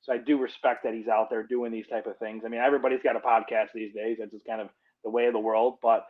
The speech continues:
yeah, I mean, to Tony's point, on my list here, at,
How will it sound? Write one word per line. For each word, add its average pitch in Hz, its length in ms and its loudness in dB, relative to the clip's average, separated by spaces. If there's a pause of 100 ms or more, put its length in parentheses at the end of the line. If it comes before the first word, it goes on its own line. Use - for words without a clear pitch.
(280)
yeah, 135 200 6
I 127 120 8
mean, 135 220 -4 (260)
to 156 80 6
Tony's 180 400 6 (100)
point, 147 280 6 (340)
on 180 220 8
my 165 160 10
list 139 460 6 (100)
here, 131 300 4
at, 127 180 4